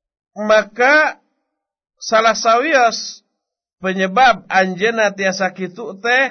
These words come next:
kajujuran anu masyhur ngeunaan anjeunna. Dugikeun ka disebatkeun ku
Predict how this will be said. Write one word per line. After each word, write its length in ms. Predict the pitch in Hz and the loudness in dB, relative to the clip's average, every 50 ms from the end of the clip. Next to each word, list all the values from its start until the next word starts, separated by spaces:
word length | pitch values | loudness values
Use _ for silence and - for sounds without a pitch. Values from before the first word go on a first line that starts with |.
| - | -2
kajujuran 720 | 190 175 170 160 185 180 160 202 240 262 311 320 294 254 226 | -4 -4 -2 -2 -6 -6 -4 -2 0 2 4 4 4 4 2
anu 240 | - 208 220 226 | 0 0 0 0
masyhur 400 | 233 254 254 233 - - 196 165 | 2 0 -2 -2 -4 -6 -8 -8
ngeunaan 400 | 147 151 160 160 156 160 165 160 | -6 -6 -6 -4 -4 -4 -4 -4
anjeunna. 480 | 143 165 165 151 139 139 127 107 85 - - _ _ _ _ _ _ _ _ _ _ _ _ _ _ _ _ _ _ _ _ _ _ _ _ _ _ _ _ _ _ _ _ _ _ | -4 -4 -4 -6 -6 -8 -10 -10 -12 -16 -20 _ _ _ _ _ _ _ _ _ _ _ _ _ _ _ _ _ _ _ _ _ _ _ _ _ _ _ _ _ _ _ _ _ _
Dugikeun 560 | - 131 156 156 196 226 - 220 220 214 208 | -10 -8 -8 -6 -6 -6 -4 -4 -4 -4 -4
ka 480 | 196 202 202 196 202 202 190 - - _ _ _ _ _ _ _ _ _ _ _ _ _ _ _ _ _ _ _ _ _ _ _ _ 139 | -2 -2 0 0 2 0 -2 -4 -10 _ _ _ _ _ _ _ _ _ _ _ _ _ _ _ _ _ _ _ _ _ _ _ _ -12
disebatkeun 1120 | 160 165 - 180 185 180 202 226 226 226 - - 202 202 196 185 180 175 175 - - - _ _ _ _ _ _ _ _ _ _ _ _ _ _ _ _ _ _ _ _ _ _ _ _ _ _ _ _ _ _ _ _ | -10 -8 -6 -6 -2 0 0 0 0 -2 -6 -6 -4 -4 -4 -4 -6 -8 -10 -14 -16 -20 _ _ _ _ _ _ _ _ _ _ _ _ _ _ _ _ _ _ _ _ _ _ _ _ _ _ _ _ _ _ _ _
ku 240 | _ - 180 185 185 | _ -8 -6 -4 -2